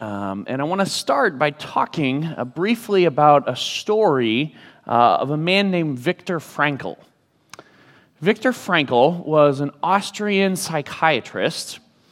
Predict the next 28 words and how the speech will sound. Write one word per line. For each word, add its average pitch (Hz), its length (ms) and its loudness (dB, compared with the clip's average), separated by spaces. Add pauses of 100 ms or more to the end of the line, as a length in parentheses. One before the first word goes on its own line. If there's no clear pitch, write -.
(320)
and 156 160 0
he 175 100 -2
was 170 160 -2
a 160 80 -6
survivor 185 720 0
of 160 80 -6
the 151 80 -6
Holocaust. - 880 -2 (1120)
In 143 160 -4
nineteen 214 380 0
forty-two, 180 600 2
he 185 180 2
was 135 220 -4
captured, 190 600 0
and 127 200 -4
he 139 140 -4
was 131 500 0 (260)
brought 160 240 6
off 165 440 2
to 151 300 2
a, 120 400 2
uh, 107 220 -2
concentration 196 880 -4
camp 190 380 -2
along 147 400 0
with 135 100 -6
his 120 220 -6
wife 180 560 2